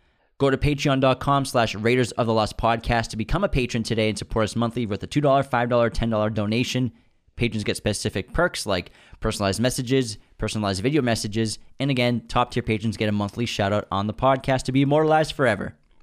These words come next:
Subscribe to our YouTube channel, follow us on Spotify, Apple Podcasts, Google Podcasts, Amazon, wherever you listen to podcasts, and please leave those five-star reviews. Thank you so much for tuning in.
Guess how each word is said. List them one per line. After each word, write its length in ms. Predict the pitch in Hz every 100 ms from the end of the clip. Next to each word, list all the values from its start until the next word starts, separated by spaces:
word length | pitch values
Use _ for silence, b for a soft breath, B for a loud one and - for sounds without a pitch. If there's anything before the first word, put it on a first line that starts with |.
| _
Subscribe 420 | - 127 135 120
to 100 | 104
our 80 | 110
YouTube 360 | 107 143 143 127
channel, 240 | 135 127
follow 180 | - 117
us 120 | 104
on 60 | 92
Spotify, 460 | - 139 - 143 -
Apple 200 | 151 143
Podcasts, 480 | 139 127 131 123 -
Google 220 | 143 135
Podcasts, 500 | 135 123 123 120 -
Amazon, 380 | 143 139 143 117
wherever 180 | 113
you 60 | 120
listen 220 | 120 139
to 80 | 131
podcasts, 360 | 123 120 123 87
and 140 | 101
please 300 | - 151 131
leave 160 | 127 135
those 180 | 110
five-star 420 | - 120 123 - 127
reviews. 360 | 120 127 131
Thank 260 | - 131 -
you 40 |
so 140 | - 120
much 200 | 123 -
for 60 |
tuning 260 | - 120 117
in. 160 | -